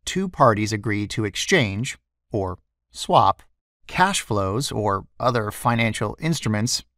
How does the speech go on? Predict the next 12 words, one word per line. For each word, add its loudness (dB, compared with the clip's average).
over 0
multiple 2
periods. -2
The -4
time 2
frame 4
could 0
be 2
months 0
or -2
even 2
years. 0